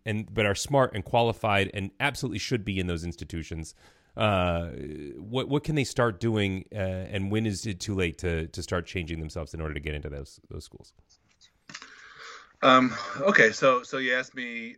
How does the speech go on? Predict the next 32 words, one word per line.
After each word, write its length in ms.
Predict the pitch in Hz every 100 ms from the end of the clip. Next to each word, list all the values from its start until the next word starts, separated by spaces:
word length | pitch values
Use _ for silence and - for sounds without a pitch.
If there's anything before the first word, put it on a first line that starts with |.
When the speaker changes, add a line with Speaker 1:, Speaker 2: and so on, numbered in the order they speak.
| 107
Speaker 2:
uh, 300 | 107 104 104
about, 160 | 107 -
about 160 | - 98
the 60 | -
two 200 | 110 98
aspects, 720 | 95 - 92 - - - -
right, 180 | 101 92
of, 320 | 90 87 82 -
of, 240 | 92 87
um, 360 | 90 87 85 85
of 100 | 87
what 120 | 90 127
we 140 | 165
do, 340 | 87 78 78 - -
Speaker 1:
Mm-hmm. 240 | 117 110 95
Speaker 2:
the, 240 | 92 85
the, 380 | 95 90 85 85 - - _ _ - - _ _ 104
the 140 | 92
legal 640 | 92 127 139 110 98 107 - _ _ _ -
and 240 | 101 98 98
the 160 | 101 - 156 -
<laughs> 40 |
illegal. 380 | 113 113 107 -
Speaker 1:
Right, 260 | 156 107 -
Speaker 2:
Okay, 80 | -
Speaker 1:
right, 240 | 165 110
Speaker 2:
the, 60 | 107
Speaker 1:
right, 100 | 107
Speaker 2:
um, 60 | 92
Speaker 1:
right. 200 | - - - - -
Speaker 2:
we, 120 |
we, 120 | 123